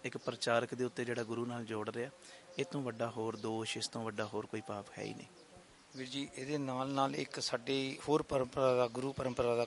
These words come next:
Speaker 2: ਘਾਣ ਹੋਇਆ, ਲੰਗਰ ਦੀ ਪਰੰਪਰਾ ਦਾ। ਉਹਦੇ ਵਿੱਚ ਵੀ ਦੇਖੋ, ਉਹਨਾਂ ਨੇ ਇੱਕ ਜਿਹੜਾ ਬਹਾਨਾ ਟੋਲਿਆ ਸੀ, ਉਹਦੇ ਅੱਜ ਸ਼ੱਕ ਪੈਣਾ ਸ਼ੁਰੂ ਹੋ ਗਿਆ। ਤੁਸੀਂ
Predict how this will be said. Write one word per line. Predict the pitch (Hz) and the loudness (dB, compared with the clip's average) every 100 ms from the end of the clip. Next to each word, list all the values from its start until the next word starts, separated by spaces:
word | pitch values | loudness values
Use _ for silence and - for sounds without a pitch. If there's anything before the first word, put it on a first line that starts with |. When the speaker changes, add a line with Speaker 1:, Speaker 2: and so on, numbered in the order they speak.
| - | 2
Speaker 2:
ਘਾਣ | 123 113 | 2 2
ਹੋਇਆ, | 113 113 - - - | -2 -4 -4 -16 -2
ਲੰਗਰ | 131 127 120 | 2 4 4
ਦੀ | 120 | 2
ਪਰੰਪਰਾ | 120 117 117 123 110 | 0 -2 0 -2 0
ਦਾ। | 110 - - - - - - - | -4 -8 -20 -20 -20 -20 -20 -2
ਉਹਦੇ | - 165 175 | 4 8 8
ਵਿੱਚ | 156 - 156 | 8 4 0
ਵੀ | 160 | 2
ਦੇਖੋ, | 143 - | 0 0
ਉਹਨਾਂ | 143 139 139 | 0 2 2
ਨੇ | 139 | 2
ਇੱਕ | 139 - | 0 -4
ਜਿਹੜਾ | 131 139 151 | -2 0 0
ਬਹਾਨਾ | 135 131 120 127 - - | 0 0 0 -4 -8 -4
ਟੋਲਿਆ | 151 151 151 135 | 0 6 8 8
ਸੀ, | 120 | 6
ਉਹਦੇ | 131 139 135 - | 0 0 0 0
ਅੱਜ | 143 139 | 0 2
ਸ਼ੱਕ | - 143 - | 6 6 6
ਪੈਣਾ | 143 127 127 | 2 2 0
ਸ਼ੁਰੂ | 135 127 | -2 -6
ਹੋ | 117 | -6
ਗਿਆ। | 117 120 - - - - - - | -6 -8 -10 -20 -20 -20 -16 -6
ਤੁਸੀਂ | 139 - 156 | -2 0 0